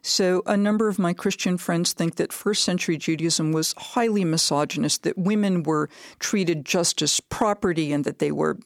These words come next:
you know, oppressed and repressed and suppressed by Judaism. And Jesus comes along like some sort of feminist. Well, that turns out not to be the case. The New Testament actually tells us that first century Jewish women owned their own homes, had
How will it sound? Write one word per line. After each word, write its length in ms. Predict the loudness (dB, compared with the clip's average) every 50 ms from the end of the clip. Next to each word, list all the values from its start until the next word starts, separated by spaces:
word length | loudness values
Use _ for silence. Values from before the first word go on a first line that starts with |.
| -6
you 60 | -4
know, 120 | -4 -4 -6 -4 -2 0
oppressed 580 | 0 0 0 -2 0 0 2 2 0 -2 -2
and 240 | -2 -4 -4 -2 0
repressed 580 | 0 0 0 0 -2 0 0 0 0 0 -2 -2
and 140 | -4 -2
suppressed 800 | 0 0 2 2 0 0 -2 -2 0 0 0 0 0 -2 -4 -2
by 120 | -2 -2
Judaism. 520 | 0 0 -2 -2 0 0 0 0 0 -2 -4 -8 -14 -18 -18 -10 -4
And 160 | 0 0 2
Jesus 340 | 2 2 2 2 2 0 0
comes 260 | 0 0 0 0 2
along 260 | 2 2 2 2 0 0
like 200 | 0 -2 0 0
some 180 | 0 0 0
sort 220 | 0 0 -2 -2 -4
of 60 | -6
feminist. 640 | -6 -2 0 0 0 0 -2 -4 -4 -4 -6 -6 -10 -20 -20 -20 -20 -20 -20 -12 -6
Well, 220 | -2 -2 0 0 -2
that 240 | 0 0 0 0 0
turns 320 | -2 -2 0 0 0 0
out 240 | 0 0 -2 -2 -2
not 400 | -2 0 2 2 0 0 -2 -4
to 100 | -4 -6
be 180 | -4 -4 -6 -6
the 120 | -6 -8
case. 520 | -10 -8 -6 -6 -4 -2 -2 0 -2 -2 -4 -8 _ -16 -16 -16 -10 -4
The 100 | 0 0
New 140 | 2 2 0
Testament 460 | 0 0 0 0 0 0 -2 0 0
actually 340 | 0 -2 -2 -4 -6 -4 -4
tells 320 | -4 -2 -2 -2 -2 0
us 160 | 0 0 -2 0
that 240 | 0 -2 -2 -2 -4
first 240 | -2 -2 0 0 0
century 300 | 0 0 0 -2 -2 -2
Jewish 320 | -2 -4 -4 -4 -4 -2
women 300 | -2 0 0 0 0 -2 0
owned 220 | 0 0 0 2
their 180 | 2 0 2 2
own 160 | 0 0 0
homes, 440 | -2 0 0 2 2 2 2 0 0
had 200 | 0 0 -2